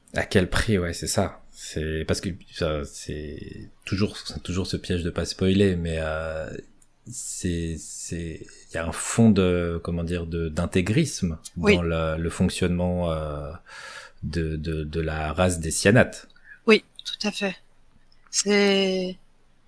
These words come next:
Speaker 2: c'est, c'est, c'est tout-, toutes ces, toutes ces problématiques, euh, pour en revenir aux Zendrisk,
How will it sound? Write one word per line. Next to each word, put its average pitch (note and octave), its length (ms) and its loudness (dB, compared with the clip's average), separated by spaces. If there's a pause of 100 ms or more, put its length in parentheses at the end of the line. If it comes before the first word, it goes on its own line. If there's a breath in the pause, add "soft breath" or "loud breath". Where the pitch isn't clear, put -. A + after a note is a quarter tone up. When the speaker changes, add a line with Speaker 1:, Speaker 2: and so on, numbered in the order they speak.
(420)
Speaker 2:
c'est, - 320 6
c'est, A#3+ 360 8
c'est - 220 -2
tout-, B3+ 220 0
toutes - 240 -2
ces, A#3+ 320 6
toutes - 200 -2
ces D4 100 0
problématiques, A#3+ 880 2
euh, G#3 220 6 (420)
pour A#3 160 2
en A#3 140 8
revenir B3 320 6
aux A3 100 8
Zendrisk, G#3 720 2